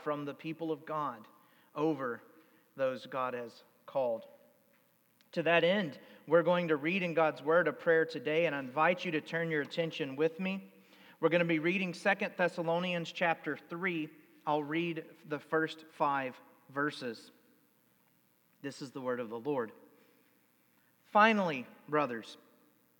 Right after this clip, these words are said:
pray for us that the word of the Lord may speed ahead and be honored, as happened among you, and that we may be delivered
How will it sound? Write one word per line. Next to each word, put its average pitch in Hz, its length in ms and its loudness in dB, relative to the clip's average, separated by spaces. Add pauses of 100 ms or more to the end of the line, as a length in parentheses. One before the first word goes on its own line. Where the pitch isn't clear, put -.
(200)
pray 262 240 -2
for 151 240 -2
us 131 440 -6 (800)
that 175 160 2
the 202 100 2
word 185 540 4
of 190 100 -2
the 180 120 0
Lord 151 520 2
may 147 160 -8
speed 175 380 -8
ahead 147 420 -4 (680)
and 165 160 -4
be 165 120 2
honored, 131 440 -2 (640)
as 143 200 -2
happened 160 420 -2
among 135 320 -4
you, 160 240 -6 (1000)
and 196 200 2
that 196 240 2
we 226 480 0
may 208 320 -2
be 196 260 -6
delivered 175 880 -2